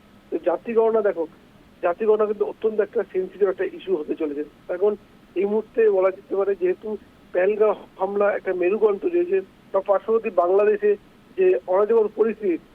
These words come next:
সেটা নিয়েও একটা মেরুকরণ তৈরি হয়েছে, তাই বলে সেই পরিস্থিতি দাঁড়িয়ে জাতিগণনা কিন্তু একটা অত্যন্ত সেনসিটিভ ইস্যু চলে, হতে চলেছে। আর একটু ওয়াকফ সংসদের আইন কয়েকদিন আগে পাস করেছে, ফলে এই সমস্ত নি-, কিছু যদি সেরকম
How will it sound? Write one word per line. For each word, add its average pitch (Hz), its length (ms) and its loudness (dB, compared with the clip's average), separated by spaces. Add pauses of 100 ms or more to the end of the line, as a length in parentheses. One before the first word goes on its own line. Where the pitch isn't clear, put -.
সেটা 202 180 0
নিয়েও 247 180 2
একটা 233 160 0
মেরুকরণ 208 420 0
তৈরি - 80 -2
হয়েছে, 190 220 0 (840)
তাই 202 140 0
বলে 233 180 4 (120)
সেই 240 140 -2
পরিস্থিতি 220 420 -4
দাঁড়িয়ে 220 300 0 (420)
জাতিগণনা 220 520 0
কিন্তু 208 220 -4
একটা 220 340 -2 (280)
অত্যন্ত 233 440 -2 (160)
সেনসিটিভ 196 420 -4
ইস্যু 185 180 -14 (160)
চলে, 180 180 0 (240)
হতে 160 160 -2
চলেছে। 165 260 0 (400)
আর 208 100 0
একটু 220 260 -4
ওয়াকফ 196 380 2 (120)
সংসদের 202 340 -2
আইন 196 200 2 (440)
কয়েকদিন 180 320 0
আগে 214 180 -6
পাস 196 220 0
করেছে, 196 260 0 (320)
ফলে 240 220 0
এই 202 120 -6
সমস্ত 226 340 -2
নি-, 226 280 -6
কিছু 233 280 -8 (480)
যদি 196 200 -8
সেরকম 208 300 0